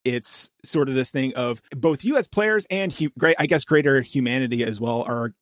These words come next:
constantly given the illusion of choice. And it's, it feels good to be like, "Yeah, I did this. I, I'm going to save humanity." But it's like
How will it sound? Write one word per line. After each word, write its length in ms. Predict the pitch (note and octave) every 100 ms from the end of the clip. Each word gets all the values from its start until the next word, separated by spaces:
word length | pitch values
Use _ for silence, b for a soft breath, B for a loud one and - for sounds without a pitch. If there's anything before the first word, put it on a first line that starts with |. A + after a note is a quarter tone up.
| _
constantly 320 | - D#3+ F3+ D#3+
given 240 | C#3+ C3
the 100 | B2
illusion 640 | A2+ A#2 A#2+ A#2+ A#2 A#2 - -
of 180 | A2+ -
choice. 640 | - B2 - - - - _ _ _ _ _ C3
And 640 | A#2+ A#2 A2+ A2+ A2 A2 b b _ _ C#3+
it's, 440 | C3+ C3 - -
it 120 | E3 C#3
feels 260 | B3+ G#3
good 320 | D3 F#3 F3 E3
to 60 |
be 100 | D#3
like, 160 | C#3+ - B2+
"Yeah, 240 | A3+ C#3 C3
I 120 | D#3
did 260 | C#3 D#3+
this. 300 | B2+ A#2+ G#2+ -
I, 340 | C#3 C3 C3+ C3
I'm 160 | B2+
going 180 | C3 C3
to 80 | B2+
save 280 | - E3 D3+
humanity." 760 | - D3 C#3 C3+ B2 A#2 A2+
But 260 | A2 B2+ A2+
it's 120 | -
like 240 | B2+ B2+